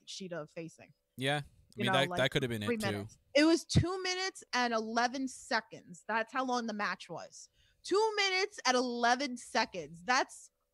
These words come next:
Speaker 1: awful.
Speaker 2: Yeah, I mean,
Speaker 1: You should be treating your women better than that.
Speaker 2: Yeah, it's, it's really tough. It's so tough to book a show with. I mean, are, is A E W running into that problem? Are we running into that we have too many people on the roster?
Speaker 1: Yes.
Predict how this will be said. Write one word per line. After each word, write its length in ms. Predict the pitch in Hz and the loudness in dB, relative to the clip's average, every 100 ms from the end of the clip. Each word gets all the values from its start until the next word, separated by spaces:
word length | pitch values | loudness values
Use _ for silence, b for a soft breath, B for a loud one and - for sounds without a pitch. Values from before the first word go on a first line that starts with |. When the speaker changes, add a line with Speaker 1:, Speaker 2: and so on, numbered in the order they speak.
| _ _ _ | _ _ _
Speaker 1:
awful. 480 | 220 226 233 147 - _ _ _ _ _ 101 | 2 4 2 -6 -20 _ _ _ _ _ -12
Speaker 2:
Yeah, 260 | 104 101 101 - | -8 -8 -10 -10
I 80 | 120 | -6
mean, 180 | 127 | -6
Speaker 1:
You 60 | 123 - - | -6 -12 -10
should 220 | 277 226 | -10 -6
be 100 | 262 | -6
treating 320 | 220 277 247 | -4 -4 -2
your 120 | 226 | -2
women 260 | 202 196 180 | -4 -4 -6
better 240 | 156 90 | -8 -10
than 140 | 85 95 | -14 -16
that. 180 | 78 - _ | -18 -18 _
Speaker 2:
Yeah, 260 | - 98 85 92 - | -18 -16 -16 -18 -18
it's, 460 | 113 - - - - b b b b _ | -12 -8 -6 -8 -12 b b b b _
it's 180 | - - | -12 -6
really 220 | 156 208 | -2 -2
tough. 320 | - - 139 139 | -2 -6 -8 -10
It's 140 | - | -8
so 220 | - 180 180 | -6 -4 -4
tough 380 | - 151 147 - | 0 2 2 -4
to 80 | |
book 280 | 113 127 123 | -6 -4 -6
a 40 | - | -8
show 280 | - 120 113 | -6 -4 -2
with. 300 | 101 98 - B B B B B - | -4 -10 -16 B B B B B -4
I 40 | |
mean, 200 | 123 139 - - | -2 -2 -2 4
are, 200 | 147 - | 6 6
is 220 | 123 143 180 | 4 4 6
A 100 | 226 | 4
E 40 | |
W 220 | 220 220 | 4 4
running 240 | 190 185 202 | 4 4 4
into 180 | 190 185 | 0 2
that 240 | 170 165 | 4 4
problem? 400 | 143 156 139 85 87 | 2 2 0 -8 -6
Are 100 | 110 | -2
we 120 | 139 | 0
running 180 | 139 147 | 0 0
into 180 | 147 143 | -2 0
that 100 | 135 | 0
we 100 | 135 | 0
have 120 | 131 | -2
too 120 | - | -4
many 160 | 139 139 | -4 -4
people 280 | - 127 127 | -4 -4 -4
on 100 | 123 | -2
the 80 | 113 | 0
roster? 460 | 113 127 92 87 - _ 226 | -2 -2 -8 -12 -16 _ 2
Speaker 1:
Yes. 680 | 254 320 202 - - - | 6 6 6 0 -14 -16